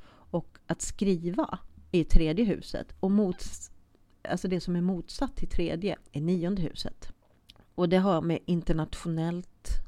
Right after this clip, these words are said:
allt som är internationellt, internationella grupper utomlands. Det har med tillit och tro och med andlighet och det gudomliga. I traditionell astrologi så hade det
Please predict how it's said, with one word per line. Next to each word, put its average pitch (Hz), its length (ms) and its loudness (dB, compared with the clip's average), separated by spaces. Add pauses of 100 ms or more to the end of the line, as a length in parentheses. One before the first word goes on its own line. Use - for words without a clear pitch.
(400)
allt 185 240 0
som 220 120 4
är 214 40 4
internationellt, 196 840 -4 (440)
internationella 165 680 0
grupper 180 680 0 (400)
utomlands. 156 840 -2 (640)
Det 175 80 0
har 175 80 0
med 170 180 -2
tillit 170 480 6
och - 100 -6
tro 196 420 -2 (160)
och - 220 -6
med 170 180 0
andlighet 165 1000 -2 (200)
och 175 80 -2
det 165 100 -2
gudomliga. 185 680 -2 (640)
I 175 140 0
traditionell 165 680 2
astrologi 180 580 -6
så - 160 -4
hade 156 340 -4
det 147 220 -4